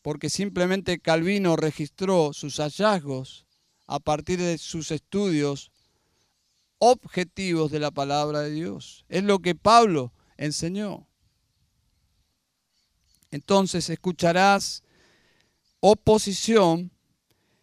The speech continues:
no hacia esta iglesia o hacia estos pastores o enseñadores, escucharás oposición hacia el Evangelio.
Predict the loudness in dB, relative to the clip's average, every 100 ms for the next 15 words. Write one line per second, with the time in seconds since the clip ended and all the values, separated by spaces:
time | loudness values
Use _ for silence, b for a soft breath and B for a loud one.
0 | _ -4 0 0 2 4 2 2 -2 0
1 | 0 2 2 0 -2 0 2 0 -6 -2
2 | 0 0 0 -2 -2 -4 -6 -4 -6 -2
3 | 2 4 6 4 0 -4 -8 -4 -4 -2
4 | -4 -4 -4 -2 0 2 0 -2 -8 -18
5 | _ _ _ _ -12 -6 -2 2 4 2
6 | 2 -2 -2 0 -2 -4 -2 2 4 2
7 | 0 -2 -2 0 2 2 0 -4 -4 0
8 | 0 0 -2 -4